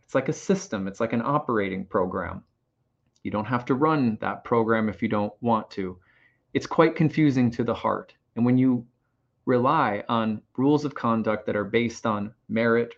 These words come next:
reward, punishment, you're living in an impersonal universe. You're living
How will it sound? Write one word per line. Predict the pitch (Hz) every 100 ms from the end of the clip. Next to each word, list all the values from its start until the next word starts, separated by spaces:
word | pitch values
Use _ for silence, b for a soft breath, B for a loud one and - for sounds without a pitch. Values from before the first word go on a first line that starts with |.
| -
reward, | 110 104 117 113 110 107 _
punishment, | 127 117 - - 110 104 _ _ _ _ _ _
you're | 104
living | 127 143 143
in |
an | 127
impersonal | 127 127 139 123 135 120
universe. | 107 101 98 101 98 -
You're | 107
living | 113 113 113 107